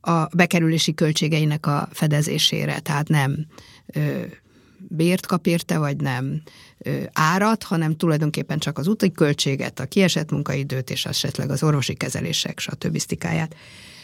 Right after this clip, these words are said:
Öm, ezt én nem hiszem el, sajnálom.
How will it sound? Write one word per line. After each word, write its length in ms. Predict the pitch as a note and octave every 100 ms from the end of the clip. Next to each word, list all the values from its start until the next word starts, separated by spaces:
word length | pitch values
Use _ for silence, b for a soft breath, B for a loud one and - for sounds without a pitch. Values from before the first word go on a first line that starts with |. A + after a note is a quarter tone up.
| B _
Öm, 580 | F#3 E3+ F3 F3 F3+ F3+ - _ _
ezt 200 | G3 F#3+
én 80 | E3+
nem 140 | D#3
hiszem 340 | D3+ - C3
el, 320 | C#3 D#3+ B3+ C4 b b b
sajnálom. 680 | - F3+ D3+ C#3 C#3 D3+